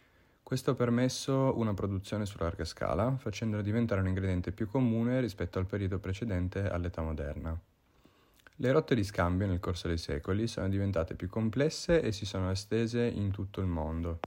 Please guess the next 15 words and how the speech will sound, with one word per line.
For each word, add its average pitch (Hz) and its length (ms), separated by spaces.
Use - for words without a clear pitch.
Lo 120 140
zucchero 104 340
veniva 98 220
inizialmente 87 540
prodotto 107 640
in 104 220
grandi 92 260
quantità 92 600
nelle 90 180
colonie 82 300
americane 101 560
e - 20
trasportato 87 500
in 85 80
Europa 85 560